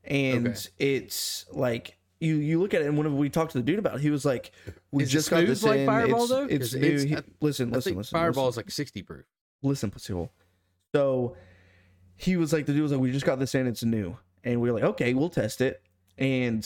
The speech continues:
Speaker 1: it is not as thick as Fireball at all. 'Cause you
Speaker 2: Yeah,
Speaker 1: know how
Speaker 2: it's like
Speaker 1: Fireball
Speaker 2: syrup.
Speaker 1: is thick.
Speaker 2: Yeah. If you put it in the freezer,
Speaker 1: It's
Speaker 2: dude,
Speaker 1: a
Speaker 2: it, it'll freeze over.
Speaker 1: Yeah, and so the Incinerator was just like a normal whiskey,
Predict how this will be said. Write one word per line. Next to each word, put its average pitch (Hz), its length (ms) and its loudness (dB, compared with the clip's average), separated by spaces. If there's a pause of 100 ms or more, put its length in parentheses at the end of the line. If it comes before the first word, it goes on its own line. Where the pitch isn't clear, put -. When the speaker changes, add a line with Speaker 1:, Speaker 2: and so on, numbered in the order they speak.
(520)
Speaker 1:
it 143 140 2
is 117 160 0
not 123 320 2
as - 200 0
thick - 380 -2
as 107 100 -6
Fireball 98 600 -2
at 95 220 -6
all. - 400 -6 (320)
'Cause 135 80 -8
you 120 60 -2
Speaker 2:
Yeah, 113 60 -2
Speaker 1:
know 117 140 0
how 131 140 2
Speaker 2:
it's 139 80 0
like 147 80 0
Speaker 1:
Fireball 139 160 2
Speaker 2:
syrup. 127 220 2
Speaker 1:
is 139 100 -8
thick. 87 260 -2
Speaker 2:
Yeah. 90 80 -12 (100)
If 123 160 -8
you 143 60 -10
put 165 160 0
it 170 40 -2
in 156 40 -8
the 135 80 -4
freezer, 156 340 2
Speaker 1:
It's 151 80 0
Speaker 2:
dude, 165 220 2
Speaker 1:
a 131 60 -2
Speaker 2:
it, - 180 -8
it'll 113 200 -2
freeze 110 300 -6
over. 80 340 -8 (400)
Speaker 1:
Yeah, 127 260 0
and 113 300 0
so 131 320 2
the 117 120 -2
Incinerator 127 600 0
was 113 320 -2
just 127 280 -2
like 123 160 0
a 120 60 2
normal 117 360 0
whiskey, 107 460 -6